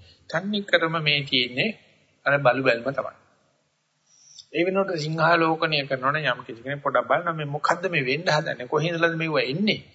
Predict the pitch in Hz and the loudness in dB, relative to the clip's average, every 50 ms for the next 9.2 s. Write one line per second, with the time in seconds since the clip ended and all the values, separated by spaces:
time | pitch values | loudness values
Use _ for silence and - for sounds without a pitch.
0 | _ _ _ _ _ _ _ _ _ _ _ _ _ _ _ _ _ _ _ _ | _ _ _ _ _ _ _ _ _ _ _ _ _ _ _ _ _ _ _ _
1 | _ _ _ - 135 123 113 110 120 127 143 165 165 135 117 - - - - 131 | _ _ _ -4 -2 -2 0 2 2 2 2 2 0 -2 -2 -4 -6 -12 -10 -6
2 | 131 123 117 127 127 135 135 113 113 127 135 139 151 147 139 123 127 135 147 160 | -4 -4 -4 -6 -6 -4 -4 -2 -4 -4 -6 -8 -6 -4 -2 0 2 4 4 6
3 | 170 175 170 165 165 165 160 156 156 147 - - 175 170 170 - - - 165 151 | 6 4 4 2 0 -2 -4 -4 -6 -6 -6 -6 -6 -6 -4 -2 -2 0 0 -2
4 | 143 143 139 139 - - 143 - - 190 175 170 180 156 131 135 143 156 151 156 | -2 -4 -6 -6 -8 -4 -2 -2 -2 -2 -2 -2 -2 -2 0 2 2 2 2 2
5 | 147 143 139 147 143 135 - 143 135 131 - 139 135 139 139 - - 139 - - | 2 0 0 -2 -6 -2 0 0 0 0 -2 -6 -6 -6 -8 -8 -8 -8 -8 -4
6 | 151 147 147 143 131 117 135 151 156 160 165 156 143 160 156 147 147 143 139 139 | -2 -2 2 4 6 6 6 6 6 4 2 0 2 2 4 6 6 6 4 4
7 | 143 139 139 151 147 143 - - 139 151 160 165 165 175 175 180 - - - 156 | 0 -6 -6 -6 -8 -8 -4 -2 -2 -2 -2 -4 -8 -10 -12 -14 -16 -8 -4 -2
8 | 156 156 160 156 147 143 135 139 139 139 135 139 135 - - - 131 123 - - | -2 0 -2 -4 -6 -4 -2 -2 -2 -2 -2 -6 -8 -6 -6 -6 -4 -4 -2 0
9 | 135 120 120 135 | 2 2 2 2